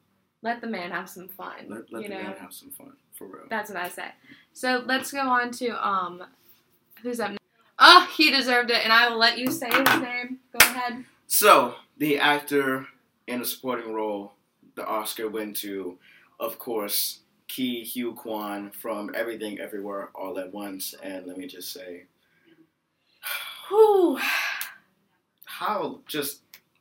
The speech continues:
Speaker 2: that just, that just makes you happy.
Speaker 1: Yeah.
Speaker 2: Like, him and, and Brendan Fraser, like, they are
Speaker 1: Uh,
Speaker 2: kind of
Speaker 1: did you
Speaker 2: the
Speaker 1: see
Speaker 2: kin-
Speaker 1: their after picture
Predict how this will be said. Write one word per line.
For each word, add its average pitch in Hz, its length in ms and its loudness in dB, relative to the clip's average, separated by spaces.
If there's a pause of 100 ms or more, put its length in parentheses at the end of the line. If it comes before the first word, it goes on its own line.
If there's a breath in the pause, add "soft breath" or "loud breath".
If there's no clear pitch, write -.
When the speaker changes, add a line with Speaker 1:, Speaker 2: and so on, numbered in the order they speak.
(120)
Speaker 2:
that 151 160 -4
just, 127 300 -8 (140)
that 120 160 -6
just - 200 -10
makes 92 200 -10
you - 60 -10
happy. - 400 -16
Speaker 1:
Yeah. 220 420 -2 (180)
Speaker 2:
Like, 110 240 -4
him 147 460 -4
and, 110 220 -10
and 101 120 -10
Brendan 110 260 -8
Fraser, 95 640 -10
like, 82 320 -16
they 104 160 -8
are - 80 -4
Speaker 1:
Uh, 254 220 2
Speaker 2:
kind 285 140 -6
of 262 100 -10
Speaker 1:
did 277 160 -2
you 285 80 2
Speaker 2:
the 269 60 -2
Speaker 1:
see 294 60 -2
Speaker 2:
kin- 285 80 0
Speaker 1:
their 269 80 2
after 214 360 0
picture 285 480 -8